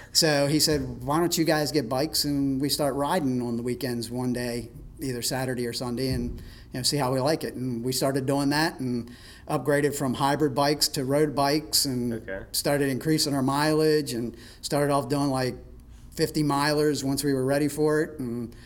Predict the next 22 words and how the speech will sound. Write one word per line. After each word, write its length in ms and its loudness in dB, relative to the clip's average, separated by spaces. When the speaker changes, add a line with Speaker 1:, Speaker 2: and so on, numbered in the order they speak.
Speaker 1:
then, 360 -2
you 140 -4
know, 80 -6
graduated 600 0
to 360 -4
centuries 640 0
and 180 -4
Speaker 2:
Jeez. 640 -12
Speaker 1:
then 300 -2
just 220 -2
doing 300 0
the, 260 -4
uh, 200 -6
ride 220 0
across 340 0
Iowa. 480 0
It 60 -10
was 340 -6
a 80 -4
lot 240 0
of 80 -4
work. 360 -2